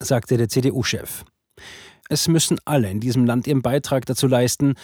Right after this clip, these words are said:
und nicht nur einzelne kleinere Berufsgruppen.“ Zitat Ende. Die Ampelregierung sorge mit ihren unüberlegten Entscheidungen für permanente Verunsicherung. Vierzehn Uhr einundzwanzig.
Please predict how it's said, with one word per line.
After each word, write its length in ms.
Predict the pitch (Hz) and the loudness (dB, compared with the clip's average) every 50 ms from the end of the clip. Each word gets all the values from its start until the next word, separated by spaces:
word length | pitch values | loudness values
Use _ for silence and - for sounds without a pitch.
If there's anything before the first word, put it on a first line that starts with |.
| - - - | -16 -16 -6
und 160 | - 156 135 | -4 -4 0
nicht 240 | 139 156 156 - - | 0 0 0 0 0
nur 120 | - 151 - | 0 -2 0
einzelne 440 | - 147 160 - - 127 113 110 | 0 -2 -2 0 0 0 -2 -2
kleinere 480 | 104 - - 131 120 120 120 117 113 120 | -2 -2 -2 0 2 2 2 2 2 2
Berufsgruppen.“ 840 | 110 139 120 135 143 - - - 113 98 - - - 82 - - - - | 0 2 0 0 0 0 -4 -4 -6 -6 -6 -8 -14 -16 -16 -18 -14 -8
Zitat 300 | - - 123 113 110 110 | -6 -4 -2 -2 -4 -4
Ende. 400 | - 104 101 90 85 - 90 - - _ _ - - | -6 -10 -10 -10 -12 -14 -18 -20 -20 _ _ -8 -6
Die 80 | 143 | -6
Ampelregierung 760 | - - 147 151 - 165 143 143 143 151 151 147 147 147 135 | -2 0 -2 2 2 2 0 2 2 2 4 4 4 4 2
sorge 360 | 113 104 120 117 127 123 131 | 2 2 2 2 2 2 2
mit 180 | 127 127 123 - | 2 0 0 -2
ihren 200 | 127 123 123 113 | -2 -2 -2 -2
unüberlegten 680 | - 156 151 160 151 120 120 113 110 120 120 - - 131 | 0 0 2 2 2 2 2 0 0 -2 -2 -2 -2 -2
Entscheidungen 640 | 127 123 - - 131 131 135 143 139 139 135 - - | -2 0 2 2 2 2 2 2 2 2 0 -2 -4
für 160 | - - 156 | -4 -4 -4
permanente 600 | - - - 131 127 131 131 135 123 120 - 139 | -4 -2 -2 0 2 2 2 2 0 0 -2 -2
Verunsicherung. 960 | - 160 151 - 147 127 107 101 104 95 - 104 95 95 82 69 60 - - - _ _ _ _ _ _ _ _ _ _ _ _ _ _ _ _ _ _ | -2 -2 -2 0 0 0 0 0 -2 -4 -6 -6 -8 -8 -10 -12 -14 -18 -20 -20 _ _ _ _ _ _ _ _ _ _ _ _ _ _ _ _ _ _
Vierzehn 340 | _ - - 160 - - 175 | _ -2 0 0 2 4 4
Uhr 120 | 170 151 - | 4 4 2
einundzwanzig. 800 | 135 135 139 143 - - 131 98 90 - - - - - - | 2 2 2 0 0 -2 -2 -2 -2 -6 -10 -12 -14 -18 -20